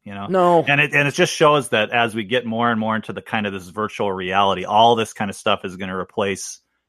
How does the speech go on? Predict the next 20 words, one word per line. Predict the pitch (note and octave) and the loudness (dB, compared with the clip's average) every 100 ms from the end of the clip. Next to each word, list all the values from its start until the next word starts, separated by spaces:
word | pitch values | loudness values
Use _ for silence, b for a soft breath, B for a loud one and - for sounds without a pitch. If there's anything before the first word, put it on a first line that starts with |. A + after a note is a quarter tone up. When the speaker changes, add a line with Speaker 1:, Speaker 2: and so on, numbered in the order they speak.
| - | -12
Speaker 1:
genuine | G2 G#2 G#2 G2 G2 F#2+ | -2 0 2 0 -2 -4
human | F#2+ G#2+ G2+ F#2+ F#2+ F#2 _ _ _ | -4 -2 -2 -2 -4 -8 _ _ _
interaction | A2 G2 G2+ F#2+ - G2 | -2 0 2 0 -2 -6
and | F2+ | -6
contact. | - F#2 F#2+ D#2 D2+ _ _ _ _ _ _ _ - | -2 -2 -2 -4 -4 _ _ _ _ _ _ _ -4
And | G2 | 2
we're | F#2+ | 4
all | G#2 | 6
Speaker 2:
There | - | 4
Speaker 1:
just | G#2+ | 2
gonna | B2 | 2
be | A2+ | 2
plugged | G#2+ - A#2 A2+ | 2 2 4 4
into | A2 A2 A2 G2 | 2 2 2 2
our | F#2+ | 0
V | F#2+ G2+ G#2+ | -2 -2 0
R | G2+ G#2 | 2 0
goggles | G2+ G2+ G2+ G2+ G2+ G2+ | 0 2 2 0 -2 -2
or | G#2 | 0
whatever, | G#2 G2 G2 F#2+ G2 G2 | 2 2 2 2 2 0